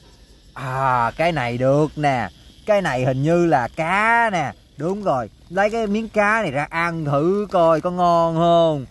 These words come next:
Ừm, đói bụng quá, đói bụng quá. À, miếng cá này nhìn ngon dữ vậy. Nhằm, nhằm, nhằm, nhằm. Ừm, wow,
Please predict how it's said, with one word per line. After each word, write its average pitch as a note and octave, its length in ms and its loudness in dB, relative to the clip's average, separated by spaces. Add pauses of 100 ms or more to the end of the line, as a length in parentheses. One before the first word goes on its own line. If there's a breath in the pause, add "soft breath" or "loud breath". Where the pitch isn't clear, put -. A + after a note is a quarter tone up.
(300 loud breath)
Ừm, D3 1000 -4 (540)
đói C#3 460 4
bụng B2 600 -6
quá, C3+ 760 2 (300 loud breath)
đói C3 580 2
bụng A#2+ 520 -6
quá. C#3+ 420 2 (240 loud breath)
À, F#3 880 2 (220 loud breath)
miếng G3+ 180 -4
cá A#3 280 0
này F#3 100 -2
nhìn D#3 200 -2
ngon G#3+ 320 4
dữ A#3+ 180 -2
vậy. G3+ 360 2 (160 loud breath)
Nhằm, E3+ 220 -4
nhằm, D#3+ 200 -4
nhằm, D3+ 180 -4
nhằm. D3 100 0
Ừm, F#3+ 600 4
wow, D3 840 0